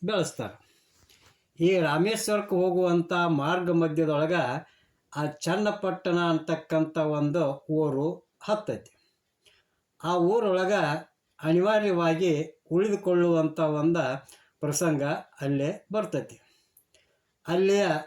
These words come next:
ಒಂದು ಪಂಡಿತರು ಮಡಿವಾಳ ಸ್ವಾಮಿಗಳ ಬಾಯಿಯಿಂದ ಶಾಸ್ತ್ರಾಧ್ಯಯನದ ಒಂದು ವಿವರಣೆಯನ್ನೇ ಕೇಳಿ ದಂಗಕ್ಕಾರ.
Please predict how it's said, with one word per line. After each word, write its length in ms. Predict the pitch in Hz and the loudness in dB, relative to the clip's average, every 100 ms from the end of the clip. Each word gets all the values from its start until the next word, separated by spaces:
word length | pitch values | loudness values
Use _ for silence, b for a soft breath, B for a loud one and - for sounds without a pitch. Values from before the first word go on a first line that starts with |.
| - | -6
ಒಂದು 280 | 175 180 170 | -2 0 0
ಪಂಡಿತರು 960 | - 175 208 180 185 180 190 143 160 B B B - | 0 -2 0 0 0 0 0 0 -4 B B B -4
ಮಡಿವಾಳ 360 | 151 175 208 220 | 0 2 2 0
ಸ್ವಾಮಿಗಳ 600 | - 190 185 185 180 180 | -2 -2 0 0 0 0
ಬಾಯಿಯಿಂದ 680 | 147 151 175 180 170 165 175 139 139 165 b b b _ _ - - | -2 -2 2 2 4 2 2 0 -4 -8 b b b _ _ -18 -4
ಶಾಸ್ತ್ರಾಧ್ಯಯನದ 1000 | 165 165 - 196 196 175 180 180 180 180 | -2 -2 -2 -2 -2 -2 0 2 2 2
ಒಂದು 340 | 175 170 165 | 2 2 2
ವಿವರಣೆಯನ್ನೇ 840 | 165 147 151 180 180 175 170 165 160 | 2 0 0 2 2 2 4 4 2
ಕೇಳಿ 680 | 156 160 165 147 165 - _ 131 120 | 0 0 2 0 -2 -6 _ -18 -6
ದಂಗಕ್ಕಾರ. 580 | 151 165 156 - 147 | 0 2 0 -2 -4